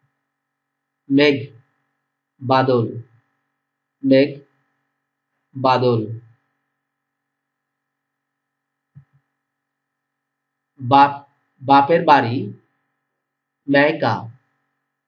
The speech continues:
মেয়কা অর্থ হলো বাপের বাড়ি।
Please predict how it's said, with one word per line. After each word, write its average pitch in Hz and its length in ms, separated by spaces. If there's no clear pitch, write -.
মেয়কা 143 380
অর্থ 135 140
হলো 123 200
বাপের 139 360
বাড়ি। 104 200